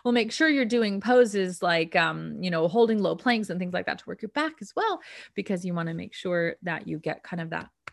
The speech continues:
balance. Um, one being out of sync with the other can cause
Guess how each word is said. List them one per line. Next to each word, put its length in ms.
balance. 600
Um, 400
one 540
being 380
out 140
of 100
sync 180
with 120
the 100
other 180
can 160
cause 280